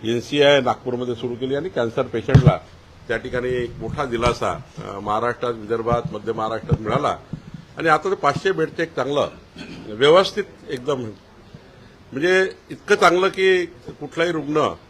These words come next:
हा बरा होईल, त्या ठिकाणी त्यांचे नातेवाईक राहतील. सोबतच, अ, आपल्याला परवा माहिती आहे की मंत्रिमंडळाने निर्णय घेतला की नॅशनल फॉरेन्सिक इन्स्टिट्यूट महाविद्यालय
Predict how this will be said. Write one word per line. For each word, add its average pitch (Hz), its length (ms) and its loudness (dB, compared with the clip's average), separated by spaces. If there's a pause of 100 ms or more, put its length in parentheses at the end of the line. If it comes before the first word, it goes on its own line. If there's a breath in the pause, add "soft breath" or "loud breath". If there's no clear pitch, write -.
हा 131 120 4
बरा 127 220 2
होईल, 139 380 0
त्या 131 80 -2
ठिकाणी 120 240 -6
त्यांचे 120 180 -6
नातेवाईक 135 440 -4
राहतील. 139 420 0 (680)
सोबतच, 180 500 2
अ, 170 300 8 (120)
आपल्याला 151 360 0
परवा 151 240 2
माहिती 151 280 0
आहे 156 80 0
की 156 100 -8
मंत्रिमंडळाने 143 540 -2
निर्णय 139 240 -2
घेतला 131 320 0 (580)
की 156 80 -4
नॅशनल 185 640 2 (240)
फॉरेन्सिक 156 540 2
इन्स्टिट्यूट 147 420 -4 (720)
महाविद्यालय 123 600 0